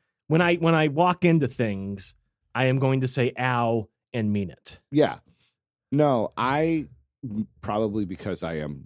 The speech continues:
Speaker 2: ridiculously clumsy and my proprioception is terrible. Like, I sat down here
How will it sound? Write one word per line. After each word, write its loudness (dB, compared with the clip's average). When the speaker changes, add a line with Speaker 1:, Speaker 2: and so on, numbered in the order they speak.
Speaker 2:
ridiculously -6
clumsy -8
and -6
my -8
proprioception -4
is -6
terrible. 2
Like, -2
I -4
sat 0
down 4
here 0